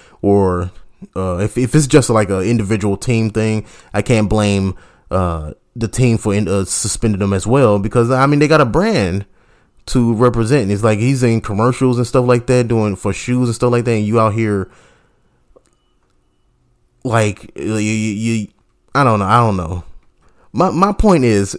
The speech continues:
'cause if I don't, I'm gonna be fifteen minutes in, <laughs> just rambling. I read, I read statements from rappers,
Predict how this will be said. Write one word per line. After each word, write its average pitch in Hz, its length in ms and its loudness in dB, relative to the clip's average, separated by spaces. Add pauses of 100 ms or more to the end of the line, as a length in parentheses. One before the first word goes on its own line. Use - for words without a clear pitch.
'cause 123 140 4
if 120 120 0
I 143 80 2
don't, 117 300 2
I'm 104 60 0
gonna 110 80 0
be 101 100 -2
fifteen 107 380 -2
minutes 98 200 -2
in, 95 440 -4
<laughs> - 100 -8 (380)
just 101 160 -6
rambling. 95 400 -2 (1200)
I 104 80 2
read, 113 220 2
I 113 80 2
read 135 340 2
statements 110 560 0
from 95 500 -2 (140)
rappers, 110 840 0